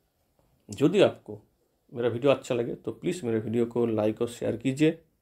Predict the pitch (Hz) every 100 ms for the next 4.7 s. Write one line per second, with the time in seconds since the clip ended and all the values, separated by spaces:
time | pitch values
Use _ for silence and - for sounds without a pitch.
0 | - 107 101 98 110 - 139 139 165 165
1 | _ _ _ _ _ _ _ - 147 180
2 | 165 160 151 - _ _ _ _ - 131
3 | 147 160 - - 113 123 - 127 127 _
4 | _ 113 120 113 - 185